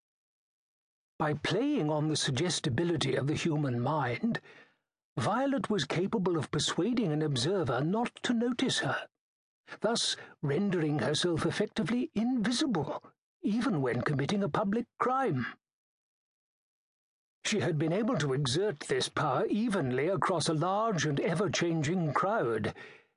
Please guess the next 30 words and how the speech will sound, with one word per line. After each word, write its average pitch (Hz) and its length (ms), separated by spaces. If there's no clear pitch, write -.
and 294 280
it - 100
had 131 180
been 131 220
sporadically 147 680
effective 151 500
even 247 320
upon 262 260
Emily, 254 540
who 180 140
had 139 260
considerable 143 640
experience 156 760
of 147 140
mental 147 420
influences, 123 840
and 143 220
who, 214 240
besides, 151 640
had - 120
had 190 260
her 139 120
attention 156 560
by 202 240
then 156 480
fully 269 480
focused 175 640
on 160 140
her 175 140
quarry. 170 500